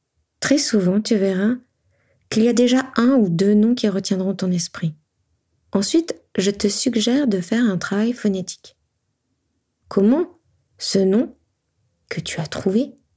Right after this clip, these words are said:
qui retient ton esprit, se prononce-t-il ? Comment s'écrira-t-il ? Prenons l'exemple de Bluey. Bluey, c'est la contraction de Bluetooth et de Wi-Fi.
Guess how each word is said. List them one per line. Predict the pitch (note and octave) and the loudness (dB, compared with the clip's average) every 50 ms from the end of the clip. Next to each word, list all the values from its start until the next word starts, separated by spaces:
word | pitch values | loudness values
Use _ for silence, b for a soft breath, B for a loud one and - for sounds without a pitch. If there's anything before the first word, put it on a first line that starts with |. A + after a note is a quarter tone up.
| _ _ _ _ _ _ - | _ _ _ _ _ _ -10
qui | - - F3+ | -6 -4 -4
retient | E3 E3 F3 F3 - G3+ G3+ | -4 -4 -6 -4 -2 -2 -2
ton | G3+ G3+ F#3+ F#3 | 0 -2 -2 -2
esprit, | F#3+ F3+ - - - B3 | -4 -6 -4 -4 -4 -4
se | - - E3+ | -4 -6 -10
prononce-t-il ? | E3 - - G3 G3 G3+ G#3+ G#3+ - - - - G3+ F3+ E3+ - - _ _ _ _ _ _ _ - | -8 -6 -2 0 0 0 0 0 -4 -6 -4 -4 -4 -4 -4 -8 -14 _ _ _ _ _ _ _ -6
Comment | - - F#3+ F#3+ F#3+ | -2 0 0 0 0
s'écrira-t-il ? | G3 - - G#3 - - - - G3+ G3 G3 F3+ - - - G3+ - _ _ _ _ _ _ _ _ _ _ _ _ _ _ _ _ _ _ _ _ _ - | -2 -2 -4 -6 -6 -8 -8 -6 -6 -6 -8 -10 -12 -14 -14 -16 -16 _ _ _ _ _ _ _ _ _ _ _ _ _ _ _ _ _ _ _ _ _ -4
Prenons | - - B3+ D4 G4 | 0 2 4 4 4
l'exemple | G4 C4+ F3+ E3 G3 A3+ A#3 | 4 4 4 4 4 4 4
de | G3+ F#3 | 4 4
Bluey. | E3 D#3+ E3+ E3+ E3+ E3+ E3+ F3 _ _ _ _ _ _ _ _ _ _ _ _ _ _ _ _ _ - | 4 4 4 2 2 2 0 -4 _ _ _ _ _ _ _ _ _ _ _ _ _ _ _ _ _ 0
Bluey, | E3+ F3 E3+ F3 E3 G#3 C4 F4+ - _ _ _ _ _ _ _ _ _ _ _ _ | 2 2 2 4 4 2 2 0 -2 _ _ _ _ _ _ _ _ _ _ _ _
c'est | - - C4 | -2 0 2
la | B3 G#3 F3+ | 2 2 0
contraction | - - C#4+ D#4+ - - G3+ F3+ - - - A#3 B3+ C#4 | -2 -4 -4 -4 -2 -4 -4 -4 -4 -2 0 2 2 4
de | G3+ F3 | 2 2
Bluetooth | E3 E3 E3+ F#3+ F#3 F#3 - - C#4 D4+ - - | 0 0 -2 -4 -4 -4 -2 -2 -2 -2 -2 -4
et | F3+ | -4
de | D#3+ F#3 | -4 -2
Wi-Fi. | F#3 E3+ E3 D#3+ D3+ - - - F3 | -2 -2 -2 -2 -4 -6 -10 -10 -10